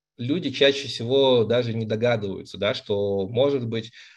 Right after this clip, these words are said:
где-то что-то в голове, у них какие-то тараканы мешают для развития бизнеса, что где-то какие-то выводы, где-то какие-то сомнения или какие-то убеждения даже, что на самом деле это всё заблуждение,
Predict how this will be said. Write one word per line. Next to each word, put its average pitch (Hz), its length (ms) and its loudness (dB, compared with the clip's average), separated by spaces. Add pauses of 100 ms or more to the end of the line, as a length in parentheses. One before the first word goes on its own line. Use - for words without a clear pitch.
(160)
где-то 110 460 0
что-то 120 340 -2
в 101 60 -8
голове, 110 520 2
у 104 100 2
них 110 260 -6
какие-то 110 360 -6
тараканы 110 580 -2
мешают 107 520 0
для 101 160 -4
развития 104 440 -6
бизнеса, 95 560 -8 (360)
что - 280 -2
где-то 127 340 2
какие-то 123 540 -2
выводы, 104 680 0
где-то 113 460 -2
какие-то 113 440 -6
сомнения 110 840 -4 (340)
или 113 400 -2
какие-то 113 400 -4
убеждения 117 800 0
даже, 95 380 -4
что 104 420 0
на 104 100 -4
самом 120 360 -2
деле 113 300 0
это 107 280 -2
всё - 200 0
заблуждение, 110 1120 -2